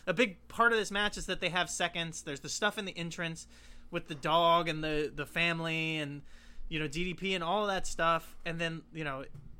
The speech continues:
it's, it, this match was all about what's going on outside of the ring, what's going on outside of the wrestling. Tully, I thought Tully was good. I really did. I thought that he did a great job outside of the ring playing,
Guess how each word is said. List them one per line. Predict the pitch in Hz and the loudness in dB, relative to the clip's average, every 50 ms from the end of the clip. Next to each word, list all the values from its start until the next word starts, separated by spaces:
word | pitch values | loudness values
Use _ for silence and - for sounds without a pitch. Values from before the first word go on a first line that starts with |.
| - - - - - | -14 -14 -16 -12 -6
it's, | - 180 170 170 - - - | -4 -4 -4 -4 -6 -6 -4
it, | 196 185 - - - - - - - - - - - - - - - - - - - | -4 -4 -4 -6 -14 -16 -18 -18 -20 -20 -20 -18 -18 -18 -18 -20 -20 -20 -16 -6 -4
this | 220 208 - | -2 2 6
match | 269 269 254 - | 6 6 6 4
was | 262 - | 0 -2
all | - - 190 208 208 | -2 -2 0 -2 0
about | 196 175 185 185 180 175 - - | 2 6 6 6 6 6 4 0
what's | 151 190 202 202 | 2 2 2 2
going | - 196 190 185 185 | 0 -2 -2 -2 0
on | 180 175 175 170 - | 0 0 0 0 0
outside | 160 170 165 - - 165 165 165 | 0 0 0 0 0 0 2 2
of | 160 | 0
the | 156 151 | -2 -4
ring, | 143 147 143 143 143 143 147 151 - - | -4 -4 -4 -4 -4 -6 -8 -10 -10 -6
what's | 156 170 170 - | -6 -6 -4 -4
going | - 175 170 165 | -4 -2 -2 0
on | 165 160 156 156 | 0 0 -2 -2
outside | 143 143 143 - - 160 156 | -2 -4 -4 -2 0 0 0
of | 160 | 0
the | 151 151 | -2 -4
wrestling. | 139 143 139 - - - 151 139 139 135 135 139 - - - - | -4 -4 -4 -6 -6 -6 -6 -6 -6 -6 -8 -10 -10 -12 -14 -4
Tully, | - - 226 240 262 285 262 - | 2 4 6 6 6 4 4 4
I | - | 4
thought | - 427 392 - | 4 2 0 0
Tully | - 214 208 208 208 214 | 2 2 4 4 2 0
was | 202 214 208 180 | 0 -4 -4 -2
good. | 165 190 196 202 202 214 - - - - - | 0 0 0 0 -2 -4 -8 -18 -10 0 4
I | 180 175 | 4 4
really | 180 185 190 190 185 165 | 6 4 2 2 2 2
did. | 165 165 170 170 190 - - - - - - 311 - - - - - - | 2 2 0 0 -2 -6 -10 -12 -12 -12 -12 -14 -14 -14 -16 -10 -4 -2
I | 180 175 | 0 2
thought | - 196 175 | 2 2 2
that | 190 165 | 2 -2
he | 156 190 | -2 -2
did | 170 185 175 | -2 -2 -2
a | 180 | 0
great | 156 165 170 170 143 | 0 0 0 0 0
job | 143 160 156 160 160 | 0 2 2 2 2
outside | 160 156 - - 165 | 0 0 0 0 0
of | 160 160 | 0 0
the | 160 147 | -2 -2
ring | 151 156 156 160 156 | -4 -4 -4 -6 -6
playing, | - 170 156 156 151 151 156 | -4 -2 0 0 -2 -2 -6